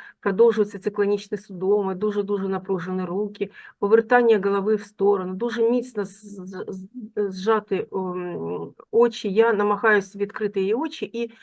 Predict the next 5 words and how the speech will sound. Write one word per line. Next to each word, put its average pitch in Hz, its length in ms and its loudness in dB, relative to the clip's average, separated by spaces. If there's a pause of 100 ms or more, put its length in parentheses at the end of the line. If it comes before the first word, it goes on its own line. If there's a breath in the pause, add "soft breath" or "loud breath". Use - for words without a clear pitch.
(200 loud breath)
це 247 140 0
мені 214 260 6
в-, 196 120 0 (640)
вдається 208 760 0
дуже-дуже 208 580 -2